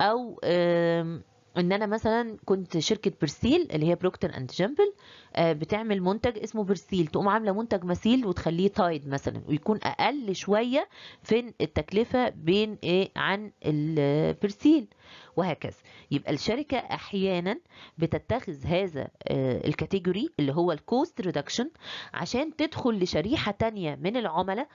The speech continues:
هي مش قادره تستخدم المنتج ده او غالي عليها، فانا بقدم لها، آه، يعني استخدام قريب لهذا الاستخدام ولكن اقل في الكوست.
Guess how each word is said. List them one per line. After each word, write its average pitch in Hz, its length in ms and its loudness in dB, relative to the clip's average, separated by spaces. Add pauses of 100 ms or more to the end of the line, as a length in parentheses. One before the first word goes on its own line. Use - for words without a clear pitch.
(280)
هي 262 260 0
مش 226 240 -12
قادره 277 380 -2
تستخدم 233 760 -4
المنتج 196 460 -2
ده 208 140 0
او 170 280 -2
غالي 208 240 -2
عليها، 180 480 0 (840)
فانا 294 200 0
بقدم 208 420 -4
لها، 220 320 -4 (160)
آه، 135 220 -8 (220)
يعني 170 580 -2 (400)
استخدام 208 680 -2 (160)
قريب 240 440 0 (340)
لهذا 190 360 -2
الاستخدام 160 600 -2 (540)
ولكن 302 720 0 (160)
اقل 233 540 -2
في - 380 2
الكوست. - 580 -2